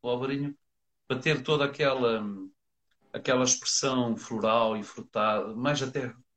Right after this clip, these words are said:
flor, flor branca, e, e aquela delicadeza de, de, de, de, de, pronto. E isto tudo complexado, muito, muito cuidado com a madeira. E eu ainda hoje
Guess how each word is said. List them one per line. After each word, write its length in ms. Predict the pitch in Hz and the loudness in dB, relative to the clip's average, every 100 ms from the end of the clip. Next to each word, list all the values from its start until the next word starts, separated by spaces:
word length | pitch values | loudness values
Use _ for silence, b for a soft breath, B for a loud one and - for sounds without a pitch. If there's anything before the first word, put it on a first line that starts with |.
| _ | _
flor, 480 | - - 113 123 104 | -14 -4 2 4 2
flor 220 | - 117 | -2 -4
branca, 440 | 107 120 113 98 90 87 | -2 0 -2 -4 -8 -8
e, 200 | 92 - _ _ _ _ - | -10 -14 _ _ _ _ -8
e 40 | 117 | -2
aquela 280 | 131 123 | 2 2
delicadeza 1000 | 120 131 - 123 107 127 123 101 98 92 87 92 87 90 _ _ _ _ - | 2 -2 0 0 2 4 4 2 -2 -4 -8 -10 -12 -16 _ _ _ _ -10
de, 80 | 98 | -6
de, 240 | 107 98 | -4 -4
de, 160 | 107 98 104 113 | -6 -6 -6 -8
de, 180 | - - | -6 -8
de, 120 | 104 | -10
pronto. 380 | - 120 95 - _ _ _ _ _ | -4 -2 -2 -8 _ _ _ _ _
E 160 | 131 131 | -6 -2
isto 200 | 127 - 156 | 0 0 -2
tudo 100 | 131 | 0
complexado, 800 | 147 131 135 131 143 139 143 - | 0 2 0 0 0 0 -2 -6
muito, 460 | 143 165 165 - 117 | -2 0 0 -4 -6
muito 220 | 135 131 | -4 -2
cuidado 260 | 131 123 113 | 0 2 2
com 60 | |
a 20 | 107 | -2
madeira. 200 | 107 131 | -2 0
E 80 | 151 | 0
eu 200 | 185 185 _ _ _ _ 127 | 0 -4 _ _ _ _ 0
ainda 240 | 127 139 | 4 4
hoje 220 | 127 143 | 4 4